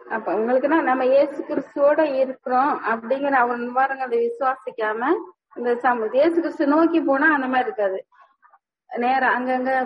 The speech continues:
பிரச்சனைகளை திரும்பி பார்க்காம, நம்ம கிறிஸ்துவ மட்டும் நோக்கி போனோம்.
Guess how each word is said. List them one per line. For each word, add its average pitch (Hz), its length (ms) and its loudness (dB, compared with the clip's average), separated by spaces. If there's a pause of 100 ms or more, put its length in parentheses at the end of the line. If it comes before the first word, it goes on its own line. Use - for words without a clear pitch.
பிரச்சனைகளை 240 680 -4
திரும்பி 247 260 -2
பார்க்காம, 214 640 -4
நம்ம 247 300 -6 (240)
கிறிஸ்துவ 262 380 -4
மட்டும் 247 260 -6
நோக்கி 233 280 -6
போனோம். - 380 -6